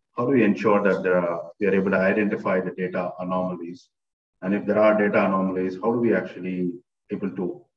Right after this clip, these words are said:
remediate them as and when they happen? And how do we actually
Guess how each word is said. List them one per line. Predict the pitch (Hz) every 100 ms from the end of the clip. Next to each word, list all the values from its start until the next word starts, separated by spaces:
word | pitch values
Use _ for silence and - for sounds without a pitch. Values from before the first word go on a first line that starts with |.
| -
remediate | 104 107 123 120 107 107 101
them | 92 87 - _ -
as | 92 95 -
and | 95
when | 90 90
they | 87
happen? | 90 85 - 78 - _ _ _ _ _ _ _
And | 98
how | 95 110
do | 107
we | 107 95
actually | - 98 92 95 92 95